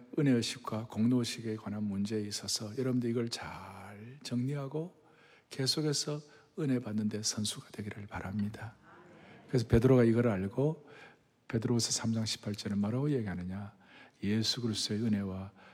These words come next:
그를 아는 지식에서 자라가라." 계속 자라가라. 우리는 흔히들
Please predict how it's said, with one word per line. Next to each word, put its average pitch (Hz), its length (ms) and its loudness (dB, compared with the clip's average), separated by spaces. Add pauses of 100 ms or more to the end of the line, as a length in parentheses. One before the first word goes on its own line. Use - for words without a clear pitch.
(200)
그를 110 320 -2
아는 95 260 -4
지식에서 110 680 -6
자라가라." 92 760 -10 (1500)
계속 - 760 -18
자라가라. - 360 -16 (2750)
우리는 143 280 10
흔히들 139 680 6